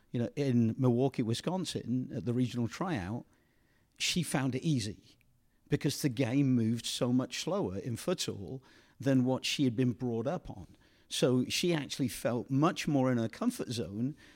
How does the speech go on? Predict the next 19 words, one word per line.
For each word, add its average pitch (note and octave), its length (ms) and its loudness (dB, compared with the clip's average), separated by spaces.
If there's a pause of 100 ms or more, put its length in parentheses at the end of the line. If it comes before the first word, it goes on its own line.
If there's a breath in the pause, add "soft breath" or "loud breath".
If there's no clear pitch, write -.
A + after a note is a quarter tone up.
(180 soft breath)
than D3 140 6
she C3 200 2
did D#3+ 260 4
going B2 220 6
to G#2 60 0
practice D3 540 -4
or A#2 100 -6
playing A#2 340 -2
games A2+ 400 0
on G#2+ 100 -2
our G#2+ 140 0
four B2+ 240 -4
v A#2 100 -2
four G#2+ 200 -4
boarded G2+ 340 -6
fields. - 480 -6 (500 soft breath)
You A#2+ 80 -2
know, A2 240 0
and, B2+ 340 4